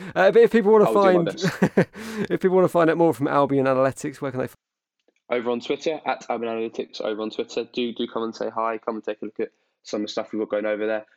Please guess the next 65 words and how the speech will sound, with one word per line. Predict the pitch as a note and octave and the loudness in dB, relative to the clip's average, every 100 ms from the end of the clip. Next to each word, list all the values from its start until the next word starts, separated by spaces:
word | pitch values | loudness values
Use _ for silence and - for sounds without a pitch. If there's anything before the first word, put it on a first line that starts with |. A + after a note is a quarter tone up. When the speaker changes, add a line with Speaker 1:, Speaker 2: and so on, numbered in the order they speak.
| _ | _
Speaker 2:
Um, | G2+ G2+ | -6 -4
got | G2 - | -6 -6
a | |
podcast | - A#2+ A#2 A2 - | -6 -4 -4 -4 -4
going | A2 | -4
on | G#2+ | -2
there | G#2 G#2 | -2 -4
as | G#2 | -4
well. | A2+ A2 A2 _ _ _ - | -4 -4 -8 _ _ _ -8
Uh, | G2 G2 | -6 -4
there's, | G2 | -4
there's | G#2+ G2+ | -6 -6
a | G2+ | -6
Patreon. | B2 A2+ - A2 G#2+ | -6 -6 -6 -4 -4
There's | G#2 B2 | -4 -4
loads | A#2+ | -6
of | G#2+ | -8
bits | - | -10
and | G2+ | -8
pieces. | G#2 G2+ G#2 F#2+ | -6 -6 -6 -8
There's | G2+ A2+ | -6 -6
loads | G#2 | -6
of | G2 | -4
articles. | G2 G2+ - G2 G2 - - | -6 -6 -8 -6 -8 -12 -12
Um, | F#2 F#2 F2+ F2+ | -10 -8 -10 -8
yeah, | - F#2+ | -6 -6
I'm | G2+ | -6
sure | - G2 | -6 -6
you'll | - | -6
find | F#2 | -8
something | - F#2+ | -8 -8
that | G2 | -6
you | G2+ | -4
like. | G2+ G2 - | -4 -6 -8
And | |
if | G2+ G2+ | -8 -6
you | |
don't, | F#2+ F#2+ - | -6 -6 -6
then, | F#2+ F#2+ _ _ - | -10 -12 _ _ -6
um, | F#2+ F#2+ F#2+ F#2+ | -4 -4 -6 -8
I've | - | -6
probably | G#2 | -6
just | F#2 G#2+ | -4 -4
wasted | G2 - G2+ | -4 -4 -4
a | |
load | F#2+ | -4
of | G2 | -4
my | G2 | -6
time | - A2 G2 | -6 -6 -6
over | F2+ | -8
sort | - - | -8 -8
of | |
the | G2 | -6
past | F#2 G2+ | -4 -4
year | F#2+ | -4
and | G2 | -4
a | |
half. | G2 G2 - F3+ | -2 -4 -6 -10
Speaker 1:
<laughs> | G3 - | -8 -6
Speaker 2:
But | B2 | -4
not | B2 | -4
to | - | -4
worry | B2+ B2+ | -4 -4
at | C3 | -6
all. | E3 D3 | -6 -8